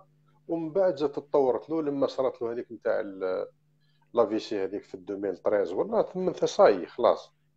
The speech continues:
هو راه واضح قبل، قبل ألفين وثلاثة عشر بان في، مش عارف، اعتقد في الجنازه نتاع الشاذلي والله، آه، بان باللي خلاص، يعني،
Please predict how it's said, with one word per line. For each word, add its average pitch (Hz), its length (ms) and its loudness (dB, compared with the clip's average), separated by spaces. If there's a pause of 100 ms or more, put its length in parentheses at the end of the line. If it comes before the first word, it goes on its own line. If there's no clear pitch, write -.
(160)
هو 135 140 8
راه 147 140 8
واضح 147 520 6 (360)
قبل، 165 320 4
قبل 156 280 2
ألفين 143 340 0
وثلاثة 175 380 4
عشر 110 140 -6
بان 139 440 6
في، 123 140 -12
مش 127 200 -6
عارف، 120 240 -4
اعتقد 110 480 -6
في - 100 -20
الجنازه 107 540 -6
نتاع 98 220 -4
الشاذلي 95 840 -8
والله، 92 440 -6 (1000)
آه، 50 1300 -12 (320)
بان 165 300 6
باللي 139 240 2
خلاص، 113 460 4
يعني، 104 480 -4